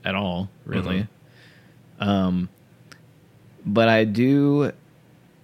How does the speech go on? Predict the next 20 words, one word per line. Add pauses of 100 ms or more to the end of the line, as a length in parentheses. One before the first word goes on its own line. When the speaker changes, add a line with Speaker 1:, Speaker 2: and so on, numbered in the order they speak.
(200)
Speaker 1:
I
do
have
positive (340)
hopes
for
the
future
in
the
sense
that (400)
at
least (480)
we're
coming
to
terms
with
accepting